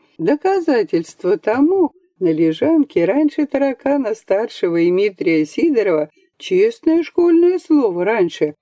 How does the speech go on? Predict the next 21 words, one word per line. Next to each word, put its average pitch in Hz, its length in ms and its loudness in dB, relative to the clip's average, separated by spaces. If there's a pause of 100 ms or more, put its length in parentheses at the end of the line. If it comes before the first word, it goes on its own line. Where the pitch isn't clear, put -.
(180)
поднялась 285 640 0
такая 294 500 -2
пальба, 175 580 -2 (200)
хоть 392 280 0
затыкай 170 600 0
уши 262 340 0
и 170 120 0
беги 165 380 -2
вон 175 280 0
из 170 280 -4
избы. 151 520 -2 (460)
Колькина 175 680 0
светлая 170 640 0
мамка 156 640 -2 (140)
выразительно 180 880 0
погрозила 330 760 0
ребятне 180 680 -2
из - 120 -12
кути 202 440 -4
свежим 190 500 -2
веником. 156 640 0